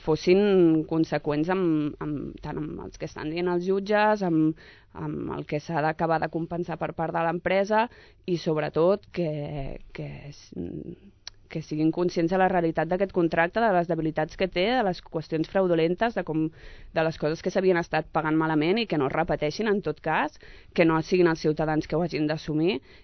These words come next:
i que, eh, busqui la manera de, de, de que tinguem un servei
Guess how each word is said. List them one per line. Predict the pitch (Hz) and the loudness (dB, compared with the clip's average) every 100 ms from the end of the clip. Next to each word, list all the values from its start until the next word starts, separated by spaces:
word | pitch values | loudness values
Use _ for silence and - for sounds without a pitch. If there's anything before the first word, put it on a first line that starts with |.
| - | -12
i | - 180 | -4 -4
que, | - 160 147 151 - | 0 0 0 -2 -6
eh, | 147 135 - - - - - - - | -8 -10 -14 -16 -20 -20 -20 -20 -14
busqui | 143 - 170 | -14 -8 -4
la | 180 | -4
manera | 170 156 151 151 | -4 -8 -8 -8
de, | 156 156 160 190 180 | -8 -8 -12 -16 -18
de, | 156 156 - - - | -18 -16 -18 -18 -14
de | - | -12
que | |
tinguem | 160 165 160 160 | -6 -4 0 -2
un | |
servei | 160 170 160 160 160 | -2 -6 -4 -2 -2